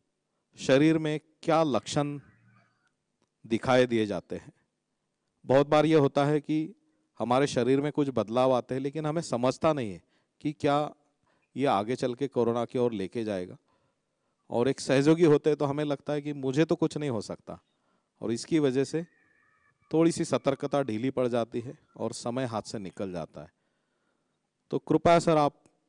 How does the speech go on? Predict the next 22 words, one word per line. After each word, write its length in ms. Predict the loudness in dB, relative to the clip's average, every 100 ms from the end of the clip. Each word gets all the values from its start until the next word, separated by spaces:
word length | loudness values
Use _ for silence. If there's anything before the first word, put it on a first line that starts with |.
| -12
सहयोगियों 640 | -2 2 4 4 4 2
के 180 | 2 -2
पॉइंट 300 | -2 -2 -6
से 100 | -6
बताएं 400 | -6 -4 -8 -8
कि 920 | _ _ _ _ _ _ _ -8 -4
ये 100 | -2
शुरुआत 440 | 2 4 4 2
के 100 | 0
दिनों 240 | 2 2
में 120 | 0 -4
हमें 400 | -6 -8 -10 -12
शरीर 320 | -4 0 0 0
में 140 | -4 -2
क्या 140 | 0
लक्षण 460 | 0 -2 -6 -8 -8 -16 -12
दिखाए 340 | -8 -4 -2
जाते 280 | -4 -6 -8
हैं 140 | -10 -10
जिससे 300 | -10 -8 -8
हम 200 | -8 -10 -4
तुरंत 280 | -2 -2 -4